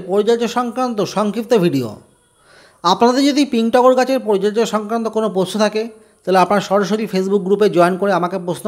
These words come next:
করতে পারেন। এছাড়াও আমার ওয়েবসাইটের লিংক ভিডিও ডেসক্রিপশন বক্সে দেওয়া আছে,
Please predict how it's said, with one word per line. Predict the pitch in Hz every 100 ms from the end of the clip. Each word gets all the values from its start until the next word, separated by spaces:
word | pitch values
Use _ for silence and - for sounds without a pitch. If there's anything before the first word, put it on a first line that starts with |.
| 196
করতে | 208 202
পারেন। | 196 208 220 - _ _ _ _ _ _
এছাড়াও | 196 247 262 220
আমার | 240
ওয়েবসাইটের | 214 214 247 247 240
লিংক | 233 247 220
ভিডিও | 165 185 190
ডেসক্রিপশন | 190 202 185 220
বক্সে | 220 220 185
দেওয়া | 202
আছে, | 196